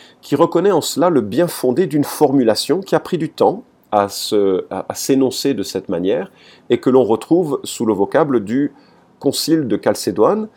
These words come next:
Euh, c'est un concile qui a lieu en quatre cent cinquante et un après Jésus-Christ. Là, je te plonge probablement dans un monde que l'on connaît pas beaucoup, hein, qui est le monde de l'histoire de l'Église, surtout chez les évangéliques, où on n'est pas très familier de ces notions.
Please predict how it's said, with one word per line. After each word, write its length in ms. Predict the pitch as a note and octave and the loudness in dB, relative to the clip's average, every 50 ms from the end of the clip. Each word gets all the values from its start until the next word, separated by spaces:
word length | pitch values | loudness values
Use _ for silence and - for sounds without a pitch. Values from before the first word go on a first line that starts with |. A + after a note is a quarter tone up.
| _ _ _ _ _ - | _ _ _ _ _ -4
Euh, 160 | F#2 F2 F2 - | -2 -2 -2 -2
c'est 260 | - - - F#2 - | -6 -8 -8 -6 -6
un 60 | G2 | -6
concile 320 | F#2 G#2 G2+ - - A#2+ G2+ | -6 -6 -6 -4 -4 -6 -4
qui 120 | - A2 | 0 0
a 80 | G2 F#2+ | 2 2
lieu 380 | G2 G2+ A2 A#2+ A#2+ A#2 - _ - | 2 0 0 0 0 0 -2 _ -6
en 220 | F2+ F2+ F2 F2 | -4 -2 -2 -4
quatre 260 | E2+ - - C3+ - | -6 -4 -4 -4 -4
cent 140 | - - C3 | -2 -4 -4
cinquante 400 | - - A#2+ A2 - A2+ A2 - | -2 -4 -6 -4 -4 -6 -6 -4
et 80 | A2 A2 | -2 -2
un 140 | G#2+ G#2 - | -2 -2 -4
après 240 | F#2+ F#2+ - - F#2 | -6 -12 -10 -12 -12
Jésus-Christ. 540 | E2 F2+ D#2+ F#2+ - - F#3 F#3 - - | -10 -8 -8 -8 -6 -6 -6 -6 -6 -6
Là, 100 | G2 A2+ | -4 -4
je 140 | A2 - - | -4 -4 -6
te 80 | - G2+ | -12 -12
plonge 480 | - _ _ - C3+ C3+ B2 - - | -12 _ _ -2 0 0 0 -2 -6
probablement 500 | _ - A#2 G#2+ A2 A2 A#2 A#2 B2+ C#3 | _ -8 0 0 0 2 2 0 2 2
dans 380 | B2+ G#2 F#2+ F2+ F2+ F2 F2+ G#2 | 0 0 0 0 -2 -2 -2 -4
un 20 | |
monde 380 | F#2+ G#2 A#2 B2 A2+ G2+ F#2+ - | -2 0 0 0 0 -2 -4 -4
que 100 | - G2+ | -4 -4
l'on 140 | F#2 F#2+ F#2 | -4 -4 -4
connaît 260 | - - F#2 F#2 F2+ | -4 -4 -4 -4 -4
pas 300 | - - F#2 F2+ E2+ E2+ | -4 -4 -4 -2 -2 -4
beaucoup, 400 | E2+ F#2 A2 - - G3+ G#3 F3+ | -4 -6 -10 -8 -4 -2 0 0
hein, 80 | C#3 A2 | -2 -2
qui 100 | - G#2+ | -4 -4
est 40 | G2 | -4
le 60 | F#2+ | -2
monde 200 | G#2 A2+ A#2+ G#2 | -2 -2 -4 -4
de 100 | - F#2+ | -4 -8
l'histoire 300 | F2+ F#2 - - G2 F2+ | -10 -10 -8 -6 -6 -6
de 60 | F2 | -4
l'Église, 280 | F2 F2 F#2+ C3 D#3+ D3 | -6 -4 -2 -2 -4 -4
surtout 280 | - - G2+ - - | -6 -10 -12 -10 -10
chez 160 | A2+ - - G2+ | -12 -10 -8 -8
les 120 | F2+ G2 | -6 -6
évangéliques, 440 | F#2 G2 F#2+ G2 G#2+ B2 C#3+ C#3+ - | -6 -8 -6 -6 -4 -4 -6 -6 -6
où 60 | G2 | -10
on 40 | F#2+ | -8
n'est 80 | F#2 | -8
pas 160 | - - G#2+ G#2 | -8 -6 -8 -8
très 300 | - - - A2+ G#2 - | -8 -6 -4 -4 -4 -4
familier 480 | - - A#2 A2+ A2+ A2+ A#2 C3 B2 | -2 -2 -2 -2 -2 -2 0 0 0
de 100 | G2 F#2 | 0 -2
ces 240 | F2+ - - G2 F2+ | -8 -8 -6 -6 -6
notions. 380 | F#2 F2+ - - - E3+ F#3+ | -6 -8 -10 -6 -6 -6 -6